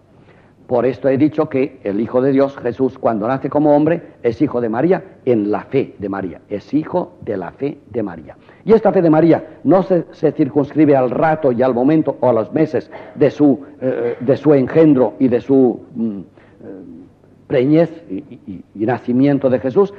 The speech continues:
sino a lo largo de toda la vida. Toda la vida de Jesús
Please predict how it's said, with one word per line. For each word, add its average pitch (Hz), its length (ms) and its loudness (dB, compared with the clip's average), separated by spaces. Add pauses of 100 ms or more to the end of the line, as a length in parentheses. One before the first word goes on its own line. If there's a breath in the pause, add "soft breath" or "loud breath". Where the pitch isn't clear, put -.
(160 loud breath)
sino 127 240 -4
a 113 60 -2
lo 113 120 -2
largo 175 320 -2
de 131 140 -6
toda 143 340 -8
la 147 120 -8
vida. 101 280 -16 (460 soft breath)
Toda 190 380 4
la 123 120 0
vida 147 300 -2
de - 100 -2
Jesús 202 400 -6